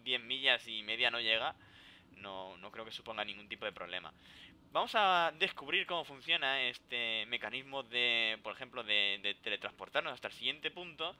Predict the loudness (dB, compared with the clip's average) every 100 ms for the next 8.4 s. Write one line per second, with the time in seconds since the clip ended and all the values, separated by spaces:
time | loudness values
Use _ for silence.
0 | -18 -20 -20 -20 -12 0 0 0 -8 -8
1 | -4 0 0 2 0 0 -6 -6 -8 -6
2 | -2 -2 -2 -2 -4 -2 2 2 0 -2
3 | -4 -6 -2 -2 -2 -8 -16 -18 -18 -8
4 | -2 2 0 -2 -10 -8 -6 -6 -8 -6
5 | -6 -4 -6 -4 -2 2 2 0 -4 -6
6 | -4 -4 -4 -2 -4 -4 -8 -6 -4 -2
7 | -2 0 -2 -4 -2 -4 0 0 0 -2
8 | 0 0 -2